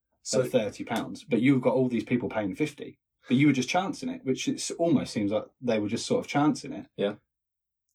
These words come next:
Speaker 2: And here we are, it's stuck. And
Speaker 1: Yeah.
Speaker 2: then
Speaker 1: The other
Speaker 2: we've
Speaker 1: thing
Speaker 2: ended
Speaker 1: that's
Speaker 2: up where we are.
Speaker 1: The other thing that's had a big effect on this is finance rates and people not looking at list price so much anymore.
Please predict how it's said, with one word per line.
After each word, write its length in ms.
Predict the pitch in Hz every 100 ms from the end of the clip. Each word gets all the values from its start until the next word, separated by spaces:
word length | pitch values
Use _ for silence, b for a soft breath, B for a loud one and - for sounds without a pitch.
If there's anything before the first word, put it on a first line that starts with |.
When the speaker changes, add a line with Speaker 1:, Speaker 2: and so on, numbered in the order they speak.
| _ -
Speaker 2:
And 140 | 123
here 160 | 107 113
we 120 | 113
are, 260 | 120 90
it's 180 | 104 110
stuck. 440 | - - - - -
And 140 | - 104
Speaker 1:
Yeah. 60 |
Speaker 2:
then 320 | 104 104 101 - _ _ b b b b
Speaker 1:
The 120 | 127
other 80 | 143
Speaker 2:
we've 80 | -
Speaker 1:
thing 100 | 147
Speaker 2:
ended 160 | 131 107
Speaker 1:
that's 140 | 110
Speaker 2:
up 60 | 127
where 120 | 113
we 120 | 123
are. 200 | 131 - -
Speaker 1:
The 80 | 135
other 120 | 143
thing 120 | 123
that's 120 | 117
had 120 | 117 107
a 40 |
big 120 | 104
effect 320 | 101 104 95 101
on 80 | 98
this 180 | 90
is 140 | 98 95
finance 520 | - 110 101 98 -
rates 300 | 98 92 -
and 120 | 98
people 220 | 101 98 101
not 180 | 95
looking 260 | 104 107 98
at 80 | -
list 240 | 107 -
price 240 | - 95 -
so 160 | 95
much 260 | 95 - -
anymore. 520 | 98 104 95 101 104